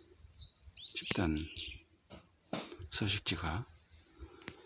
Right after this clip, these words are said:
예, 많이 분포되어 있습니다.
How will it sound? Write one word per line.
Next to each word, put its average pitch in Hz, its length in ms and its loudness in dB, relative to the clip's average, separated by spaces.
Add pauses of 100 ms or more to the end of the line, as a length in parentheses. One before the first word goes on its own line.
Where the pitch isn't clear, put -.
(500)
예, 87 180 -2 (320)
많이 82 760 6
분포되어 87 460 4 (200)
있습니다. - 500 2